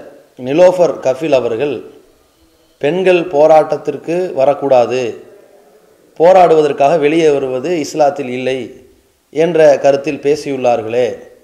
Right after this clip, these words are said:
இதற்குரிய வி-, விடை என்னன்னு கேட்குறாங்க. இப்போ இந்த குடியுரிமை திருத்த சட்டத்தை எதிர்த்து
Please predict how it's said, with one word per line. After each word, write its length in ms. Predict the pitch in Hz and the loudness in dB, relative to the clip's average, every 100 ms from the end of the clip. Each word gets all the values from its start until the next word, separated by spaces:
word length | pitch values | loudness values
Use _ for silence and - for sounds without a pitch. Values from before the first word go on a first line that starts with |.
| _ _ _ - | _ _ _ -6
இதற்குரிய 480 | 170 180 - 156 156 | -2 -2 -2 -4 -2
வி-, 220 | 139 131 | -2 -4
விடை 240 | 135 151 | -2 -2
என்னன்னு 340 | 123 120 131 117 | -2 -6 -8 -8
கேட்குறாங்க. 400 | 110 110 98 95 - _ _ _ - | -8 -8 -8 -12 -18 _ _ _ -12
இப்போ 540 | 156 160 165 151 147 | -4 2 4 4 2
இந்த 340 | 147 147 143 139 | -2 -2 -4 -2
குடியுரிமை 480 | 156 190 190 180 165 | -4 0 0 -2 -4
திருத்த 260 | 160 156 147 | -6 -8 -10
சட்டத்தை 380 | 151 147 139 139 | -10 -8 -8 -6
எதிர்த்து 420 | 131 127 - | -6 -6 -6